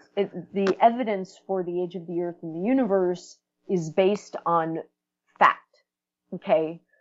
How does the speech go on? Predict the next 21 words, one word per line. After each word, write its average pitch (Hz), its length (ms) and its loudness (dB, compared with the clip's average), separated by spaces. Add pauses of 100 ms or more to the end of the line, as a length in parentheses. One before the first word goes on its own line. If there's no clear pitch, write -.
(140)
um, 170 480 -2
using, 175 920 -2 (100)
uh, 160 300 -2 (560)
chemistry - 520 -8 (300)
that 175 140 -2
comes 170 220 -4
out 151 120 0
of - 80 -8
chemistry. - 480 -12 (720)
I'll 165 140 2
get 190 200 4
to 165 400 0 (120)
the 170 60 -12
various 165 460 0
disciplines 151 560 -12
in 151 100 -6
a 156 40 -10
minute. 151 240 -10 (460)
Another 214 340 4
neutral 247 540 -2
statement 190 800 -6